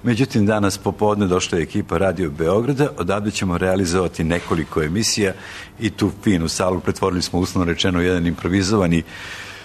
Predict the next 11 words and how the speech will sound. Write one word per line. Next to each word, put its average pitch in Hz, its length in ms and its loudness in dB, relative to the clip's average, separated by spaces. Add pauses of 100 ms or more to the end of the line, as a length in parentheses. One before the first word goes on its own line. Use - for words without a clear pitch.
(420)
nazovimo 95 400 2
ga 104 120 2
tako, 117 400 -2
umetnički 135 680 2
studij 113 460 4
u 95 60 2
kome 104 260 0
su 101 120 -2
naši 98 360 0
tonci 95 400 0
dali, 90 380 0